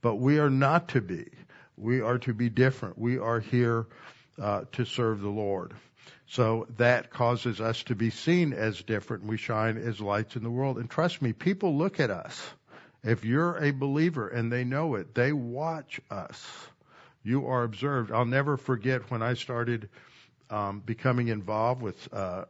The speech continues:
and being good friends with some of my unsaved Jewish friends,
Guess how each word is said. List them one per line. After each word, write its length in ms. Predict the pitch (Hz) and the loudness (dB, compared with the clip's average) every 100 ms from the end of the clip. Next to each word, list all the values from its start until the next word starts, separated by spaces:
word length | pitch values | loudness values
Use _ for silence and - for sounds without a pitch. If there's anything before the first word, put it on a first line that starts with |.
| - | -6
and 180 | 104 | -4
being 220 | 101 110 110 | -2 -2 -2
good 160 | 107 | -6
friends 400 | - 117 117 113 | -2 2 2 0
with 120 | 113 | -6
some 200 | - 120 | -6 -4
of 160 | 110 95 | -4 -4
my 320 | 101 98 101 - | -4 -4 -4 -4
unsaved 520 | 113 113 - 101 92 | -2 -2 -4 -4 -4
Jewish 300 | 110 160 135 | -2 -2 -2
friends, 500 | - 104 95 107 135 | -6 -8 -6 -4 -6